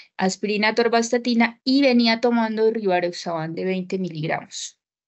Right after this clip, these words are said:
El paciente diarios, el paciente consulta porque tiene dos días de evolución de hematemesis, eh, presentó una deposición meleónica hoy y, eh,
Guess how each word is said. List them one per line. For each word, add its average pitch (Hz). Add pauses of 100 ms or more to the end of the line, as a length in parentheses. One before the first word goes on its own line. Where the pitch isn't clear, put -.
(480)
El 185
paciente 190 (320)
diarios, 180 (300)
el 196
paciente 196
consulta 240
porque 190
tiene 180 (180)
dos 220
días 226
de 233
evolución 220
de 196
hematemesis, 175 (100)
eh, 170
presentó 175
una 185
deposición 180
meleónica 202
hoy 202
y, 269
eh, 185